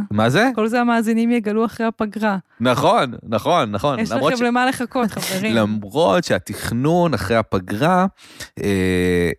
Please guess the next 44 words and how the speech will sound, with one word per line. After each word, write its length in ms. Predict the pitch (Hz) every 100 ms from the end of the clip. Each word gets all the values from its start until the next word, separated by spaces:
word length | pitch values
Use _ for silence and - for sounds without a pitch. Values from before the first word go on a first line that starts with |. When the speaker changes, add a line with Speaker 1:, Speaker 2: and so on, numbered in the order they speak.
| -
Speaker 1:
אם 100 | 113
זה 100 | 117
יסתדר 320 | - 101 113
כמו 140 | 120
שאני 160 | 113 143
רוצה, 200 | 156 214
יש 360 | 156 90 123 -
כאילו 300 | - 113 98
איזה 160 | 90 92
אורח, 400 | 87 123 120 -
סלש 280 | 104 90
אורחת, 500 | 98 90 87 95 82
אה, 60 | -
Speaker 2:
Mhm. 40 |
Speaker 1:
מיוחד, 340 | 76 82 80 90
סלש 220 | 85 85
מיוחדת 500 | 85 80 98 90 85
להביא, 600 | 90 78 80 87 123 240 247 - - -
ולפתוח 680 | 101 92 - - 139 151 151
איתו, 320 | 175 190 208 - -
ואני 180 | 101 110
לא 60 | 123
יכול 160 | 139
לפרוק 560 | 113 - - 107 117 -
עליו, 180 | 104 196
Speaker 2:
הבנתי. 500 | 196 180 175 185 185
Speaker 1:
על 80 | 180
הבן 200 | 104 107
אדם 320 | 101 101 104
את 160 | 101 - -
כל 440 | - 131 127 117 104
מה 80 |
שקרה 320 | 98 - 107 202
לי, 80 |
אז 100 | 220
אני 120 | 139 117
אנסה, 460 | 117 160 156 147 - - - _ -
Speaker 2:
אז 140 | 233 -
Speaker 1:
אה, 40 |
Speaker 2:
תרצו 280 | 220 - -
Speaker 1:
להכניס 320 | - - -
Speaker 2:
לבוא 60 |
Speaker 1:
את 40 |
זה 60 | -